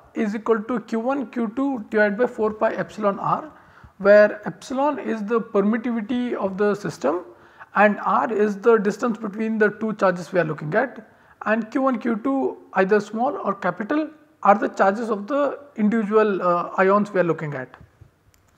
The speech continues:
right. And so, one thing to, uh, note in this particular, uh,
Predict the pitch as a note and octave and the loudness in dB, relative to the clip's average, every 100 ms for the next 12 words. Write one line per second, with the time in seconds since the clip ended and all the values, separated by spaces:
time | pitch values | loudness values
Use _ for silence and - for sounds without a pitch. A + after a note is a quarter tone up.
0 | _ _ _ _ - - - - _ A3 | _ _ _ _ -20 -20 -20 -20 _ 2
1 | E4 - - - - - _ A3+ A#3 A#3+ | 2 0 -16 -20 -20 -20 _ 4 6 4
2 | G#3+ F#4 A#3 A#3+ G#3+ D#4 - F#4 - E4+ | -4 -10 -4 2 2 2 0 -2 4 6
3 | D#4+ - G#2+ A3 G#3+ G#3+ G3+ C4 B3 - | 6 4 6 6 4 2 4 2 0 -10
4 | - - - G3 G3+ B3 B3+ A3+ A3+ A#3+ | -20 -12 2 4 4 2 2 2 4 4
5 | A3 G3+ G3 F#3 F3+ | 4 2 6 10 10